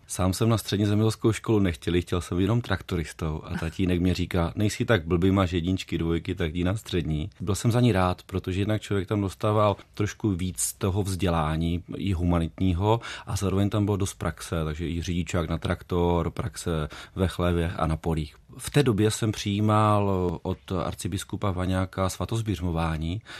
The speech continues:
a to byl takový první nástřel, kdy on krátce potom umírá a říká, bylo to ve farnosti Melč: "Jsem rád, že jsem tady mezi váma přijel." Bylo nás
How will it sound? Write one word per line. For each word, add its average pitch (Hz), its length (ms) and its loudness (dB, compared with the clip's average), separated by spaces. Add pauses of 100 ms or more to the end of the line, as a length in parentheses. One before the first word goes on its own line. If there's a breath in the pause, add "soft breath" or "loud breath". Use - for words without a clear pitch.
(180 loud breath)
a 87 60 -6
to - 100 -6
byl 120 120 0
takový 120 260 0
první 110 320 2
nástřel, 98 760 0
kdy 87 200 -4
on 90 100 -2
krátce 92 400 -4
potom 95 340 -2
umírá 90 460 0
a 92 140 -6
říká, 92 420 0 (280 loud breath)
bylo 101 180 4
to 104 140 2
ve 95 120 4
farnosti 104 500 0
Melč: 98 420 0
"Jsem 82 300 -4
rád, 98 340 0
že 98 120 -6
jsem 92 140 -4
tady 95 180 -2
mezi 92 240 0
váma 82 280 -2
přijel." 98 640 0
Bylo 87 220 -2
nás 80 180 -2